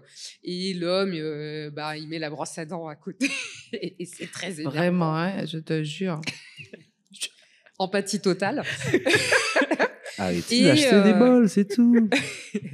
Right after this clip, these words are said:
Speaker 2: Non, j'ai enlevé
Speaker 1: et,
Speaker 2: mes bols.
Speaker 1: euh, mais qu'on soit plus, parce qu'en réalité, il y a des hommes qui seraient, entre guillemets, un peu plus féminins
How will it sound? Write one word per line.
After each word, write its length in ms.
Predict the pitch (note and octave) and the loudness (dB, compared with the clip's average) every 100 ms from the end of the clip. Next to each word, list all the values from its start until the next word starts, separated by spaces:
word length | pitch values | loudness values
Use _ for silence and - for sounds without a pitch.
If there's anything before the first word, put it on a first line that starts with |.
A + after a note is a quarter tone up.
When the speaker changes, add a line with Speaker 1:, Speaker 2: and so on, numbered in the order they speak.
| C3+ - - - A#3 | -16 -16 -14 -12 -6
Speaker 2:
Non, 100 | F3+ | -2
j'ai 140 | A3+ B3+ | 0 2
enlevé 140 | C#4 | 0
Speaker 1:
et, 100 | C4 | 0
Speaker 2:
mes 40 | A3 | 2
bols. 40 | |
Speaker 1:
euh, 840 | F#3+ E3+ E3+ E3+ E3 E3 E3 D#3 | 2 0 0 -2 -4 -6 -8 -8
mais 360 | D3+ F3 G3 G#3 G3+ _ | -10 -8 -8 -8 _ _
qu'on 160 | G3+ G#3 | -6 -4
soit 280 | - A#3+ A3+ | -4 -4 -4
plus, 240 | D4 D4 | -6 -4
parce 240 | G3+ G#3+ | -4 -4
qu'en 180 | F#3+ A3 | -4 -4
réalité, 500 | A3 B3+ A3 A#3 C#4+ | -2 -2 -2 -4 -4
il 60 | C#4+ | -4
y 60 | F#3+ | -4
a 60 | |
des 280 | E3+ G3 F#3 | -6 -10 -6
hommes 280 | A#3 A3 F3+ | -6 -6 -10
qui 600 | - F3+ F3+ E3 E3 D3+ C3+ _ _ _ | -12 -12 -12 -12 -12 -14 -16 _ _ _
seraient, 640 | - - - A3 A3+ A3+ A3 | -8 -4 -2 -2 -2 -4 -4
entre 340 | G3 F#3+ A3 | -6 -4 -6
guillemets, 380 | F#3 G3 G3 G#3 | -6 -6 -6 -4
un 120 | F#3+ | -4
peu 140 | F3 F3 | -6 -10
plus 180 | G3 | -12
féminins 640 | F#3 - F#3+ G3 G3 G#3 | -14 -10 -8 -6 -6 -6